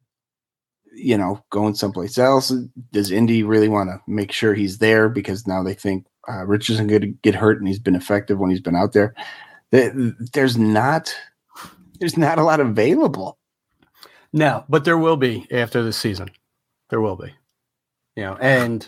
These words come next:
Speaker 2: it's a pretty, I mean, it might be top heavy, but there's a few quarterbacks. Jaden Daniels at L S U's put his name on the map.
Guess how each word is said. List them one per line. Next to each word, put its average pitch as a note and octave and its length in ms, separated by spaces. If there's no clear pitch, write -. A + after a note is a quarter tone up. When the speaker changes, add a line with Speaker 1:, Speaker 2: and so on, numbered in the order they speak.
Speaker 2:
it's - 140
a G#2+ 100
pretty, G#2 480
I E3 40
mean, A#2+ 100
it G#2+ 80
might A2 180
be G#2 80
top A#2 280
heavy, G#2 160
but C#3 120
there's A3+ 160
a F3 60
few E3+ 160
quarterbacks. B2+ 360
Jaden C3+ 280
Daniels A#2 320
at - 80
L A2+ 120
S G#2+ 140
U's A2+ 160
put A#2 140
his A2 100
name A2+ 220
on A2 100
the A2 60
map. A2 420